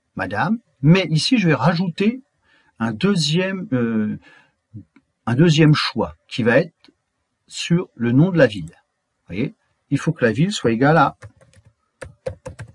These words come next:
Vendôme. Je valide. Là, je vois bien qu'il me reste que deux personnes. Donc voilà, je valide.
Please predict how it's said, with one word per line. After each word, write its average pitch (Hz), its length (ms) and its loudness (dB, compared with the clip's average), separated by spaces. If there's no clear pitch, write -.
Vendôme. 120 460 2
Je 196 100 -2
valide. 92 420 -2
Là, 135 140 2
je 156 60 4
vois 127 140 4
bien 117 220 2
qu'il 131 160 -2
me 110 140 0
reste 113 420 -6
que 135 260 0
deux 151 180 2
personnes. 87 520 -2
Donc - 160 -20
voilà, 143 280 -6
je 156 80 -8
valide. 113 340 -2